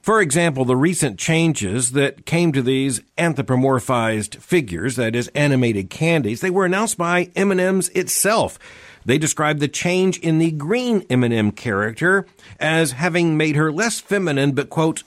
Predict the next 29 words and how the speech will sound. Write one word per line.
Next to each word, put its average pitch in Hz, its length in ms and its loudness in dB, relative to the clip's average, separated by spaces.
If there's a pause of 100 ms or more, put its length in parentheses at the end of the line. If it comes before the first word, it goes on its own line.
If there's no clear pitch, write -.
"better 214 420 0
represented 160 760 0
to 123 80 -2
reflect 117 500 -2
confidence 190 640 0
and 120 180 0
empowerment 170 680 0
as - 160 -4
a - 80 -4
strong 123 340 0
female 170 580 2 (320)
and 143 300 0
known 151 320 2
for 147 200 0
much 131 300 2
more 123 280 2
than 110 240 -2
her 95 240 -2
boots," 98 480 -2
end 160 240 0
quote. 92 280 -4 (400)
So 220 340 0
just 269 340 -2
to 190 80 0
make 156 340 2
the 120 100 -4
statement 104 560 -4
here, 117 380 0
it 202 220 0